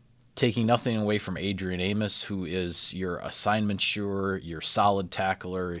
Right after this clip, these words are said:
your big-time communicator back there, gets everybody lined up in the right space.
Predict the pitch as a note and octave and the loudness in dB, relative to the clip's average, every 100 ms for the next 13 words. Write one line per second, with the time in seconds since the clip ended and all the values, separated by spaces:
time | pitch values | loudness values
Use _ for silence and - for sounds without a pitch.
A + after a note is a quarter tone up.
0 | - E2 E2 D#2 - A2+ F#2+ G#2 F#2+ - | -8 -8 -8 -8 -4 -4 -2 -2 -2 -4
1 | F#2 A2 A#2 - G#2+ G2 F#2+ F#2 F#2 - | -2 0 0 -2 -4 -2 -2 0 0 -2
2 | F#2 E2 F2 - F#2+ G2 F#2+ F#2 F2 F#2 | -8 -6 -6 -4 -2 -2 -4 -4 0 0
3 | F#2 F#2 F#2+ F2+ E2+ F#2 F2 - - F#2+ | 0 -2 -4 -6 -4 -4 -4 -6 -4 -4
4 | E2+ - | -4 -6